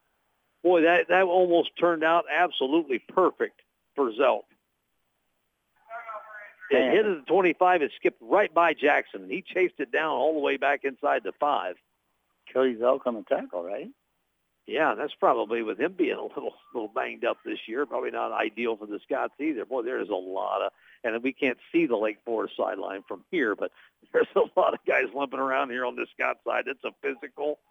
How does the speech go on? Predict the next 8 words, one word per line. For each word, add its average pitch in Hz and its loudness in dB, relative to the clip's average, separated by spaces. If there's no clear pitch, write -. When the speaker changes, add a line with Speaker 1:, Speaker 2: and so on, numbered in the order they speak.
Speaker 1:
physical 180 4
football 123 4
game. 107 -6
Forty-two-yard 170 2
line. 107 -2
Lake 160 0
Forest 185 2
offense 170 2